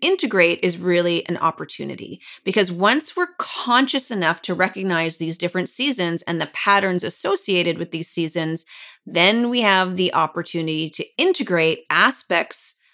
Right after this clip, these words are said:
of each of the seasons in a conscious way. So let me give you an example.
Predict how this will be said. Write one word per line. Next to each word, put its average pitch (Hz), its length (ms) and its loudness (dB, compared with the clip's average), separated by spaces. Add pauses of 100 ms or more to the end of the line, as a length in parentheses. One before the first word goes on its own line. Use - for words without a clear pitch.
(220)
of 180 220 0
each 180 240 -2
of 180 140 -2
the 175 80 -2
seasons 165 440 -2
in 160 120 -2
a 156 40 -4
conscious - 640 -6
way. - 260 -6
So 190 300 2
let 196 140 -2
me 233 80 2
give 226 160 0
you 208 80 0
an 180 80 -2
example. 127 540 -6